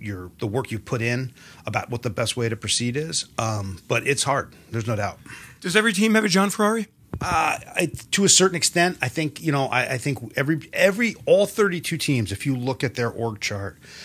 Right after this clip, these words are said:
Speaker 1: and how they structure it, everybody's different. Everybody prioritizes things differently. You know, when I came here, Howie wanted someone who was just gonna be, uh,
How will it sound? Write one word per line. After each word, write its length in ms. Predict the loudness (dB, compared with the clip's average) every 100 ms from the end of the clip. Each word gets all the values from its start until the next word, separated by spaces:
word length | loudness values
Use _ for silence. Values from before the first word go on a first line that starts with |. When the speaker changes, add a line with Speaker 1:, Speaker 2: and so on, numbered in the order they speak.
| -16 -6
Speaker 1:
and 140 | -4
how 120 | 0 0
they 120 | 0
structure 380 | 0 -2 -2 -6
it, 120 | -4 -2
everybody's 420 | 0 0 0 -2
different. 380 | -6 -12 -14 -20 -20 -20 -4
Everybody 460 | -2 -2 0 0 0
prioritizes 680 | -2 -2 -2 -2 -4 -2 -4
things 220 | -6 -6
differently. 520 | -8 -8 -8 -8 -8 -14 -20 -18 -20 -8
You 100 | -4
know, 240 | -2 -2 -2
when 160 | -2
I 140 | 0 0
came 260 | 0 -2
here, 380 | 0 0 0 -4
Howie 280 | -2 0 0
wanted 280 | -2 -4 -2
someone 280 | -2 -2 -2
who 100 | -2
was 120 | -2
just 220 | -2 -2
gonna 160 | -4 -4
be, 360 | -4 -4 -6 -8 -2
uh, 280 | -2 -2